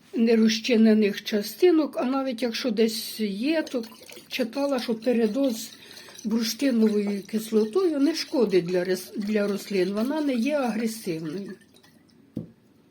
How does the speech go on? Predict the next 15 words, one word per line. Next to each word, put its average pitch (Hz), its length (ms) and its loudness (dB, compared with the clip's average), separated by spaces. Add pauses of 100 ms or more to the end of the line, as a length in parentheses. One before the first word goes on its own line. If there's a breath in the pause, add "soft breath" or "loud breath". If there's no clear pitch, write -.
(3000 loud breath)
Вливаю 269 760 -2
цей 247 260 -4
розчин 233 460 -2
в 208 60 -6
поливалку, 262 840 -4
тут, - 240 -10
я 247 120 -6
кажу, 233 340 -4
десь 226 260 -6
в - 20 -6
мене 226 240 0
приблизно 220 580 -2
дві 202 220 -4
літри 220 360 -2
води. 202 420 -4